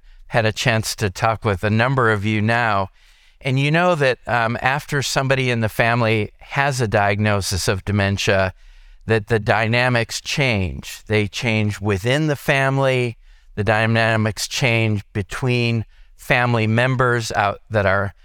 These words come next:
outside your nuclear family. They change with your friends, if you're still working with your coworkers. Everything seems to get tilted out of balance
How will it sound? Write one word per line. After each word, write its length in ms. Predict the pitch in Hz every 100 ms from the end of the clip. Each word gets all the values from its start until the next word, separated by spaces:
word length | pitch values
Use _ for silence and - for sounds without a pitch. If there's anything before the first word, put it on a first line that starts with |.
| -
outside 580 | 110 104 - 135 139 127
your 120 | 131
nuclear 480 | 123 127 135 123 117
family. 580 | - 117 117 117 113 110
They 160 | 98 95
change 420 | - 117 110 -
with 200 | 101 101
your 100 | 92
friends, 720 | - 156 151 143 139 123 - - - -
if 80 | -
you're 80 | 104
still 260 | - 120
working 400 | 113 117 - 110
with 180 | 107 -
your 140 | 104
coworkers. 840 | 98 139 135 117 107 - 98 104 - - - - -
Everything 580 | 147 165 170 - 156 143
seems 440 | - 147 139 131 -
to 140 | 120
get 360 | 110 113 - -
tilted 480 | - 151 - 135
out 200 | 117 117
of 180 | 110 98
balance 800 | 110 107 110 101 92 - - -